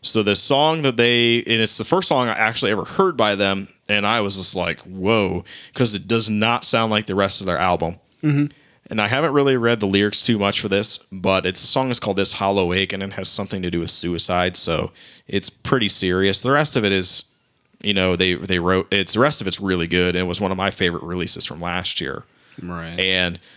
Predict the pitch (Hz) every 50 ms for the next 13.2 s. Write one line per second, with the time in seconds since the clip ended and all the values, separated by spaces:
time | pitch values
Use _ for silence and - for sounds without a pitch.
0 | - _ _ _ _ _ _ _ _ _ _ _ - - - 113 127 135 127 117
1 | 110 107 - - - - - - - - - - - - - - - - - _
2 | - - - - - - 107 107 123 131 151 165 - 135 - 123 107 98 98 95
3 | - - 123 113 110 120 123 120 107 107 117 113 101 90 - - 90 90 - -
4 | - 87 92 98 101 101 104 104 104 104 104 - - - - - _ _ - 98
5 | 98 92 101 101 104 - - - - 107 107 107 104 104 104 101 101 101 98 85
6 | 98 98 95 92 92 92 92 92 92 92 92 87 90 - - - 92 90 92 90
7 | 90 78 87 92 92 87 - - - 98 92 92 95 90 - - 95 92 90 90
8 | 104 107 98 92 87 87 - - 87 - - - 87 82 82 85 - _ _ -
9 | - - _ _ _ - - 101 95 92 92 95 92 90 87 85 82 - - _
10 | _ _ - - - - - _ _ _ _ _ _ - 120 123 - 120 120 117
11 | - - - - - 117 110 - 117 117 - 110 110 117 127 131 117 110 104 -
12 | 95 110 110 107 104 95 101 101 104 104 101 98 - - - - 107 - - -
13 | - - -